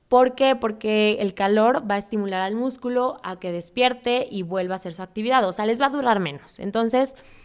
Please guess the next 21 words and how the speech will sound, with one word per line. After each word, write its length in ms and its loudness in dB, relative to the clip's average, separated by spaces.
dejen 480 2
la 100 -2
radiofrecuencia 640 -6
a 20 -6
un 60 -6
lado, 460 2
no 240 0
se 100 -2
pasen 260 -6
los 140 -6
rodillos 360 -6
de 100 -10
jade, 460 -2
ni 160 -6
los 180 -8
gua 240 0
sha, 260 -6
nada, 340 -2
porque 300 -4
están 240 -6
estimulando 920 0